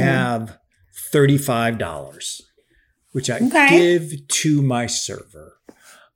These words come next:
Speaker 1: Um, now, I already freaking know the answer to this, but are you interested in any trades? Now, some of these trades, you can do, like, a two for one, you know?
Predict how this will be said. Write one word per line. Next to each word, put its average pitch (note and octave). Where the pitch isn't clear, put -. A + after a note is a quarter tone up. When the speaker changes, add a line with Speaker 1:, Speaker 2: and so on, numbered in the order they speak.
Speaker 1:
Um, C3
now, E3
I C#3
already C#3
freaking -
know G#2+
the G#2+
answer A2
to G2
this, E2+
but C#3
are C3+
you C3
interested G#3
in D3
any C#3+
trades? F#2
Now, C3+
some C4+
of D#4+
these A3
trades, B2
you B2+
can C3+
do, B2+
like, A#2
a G#2+
two -
for B2
one, F2+
you B2
know? G2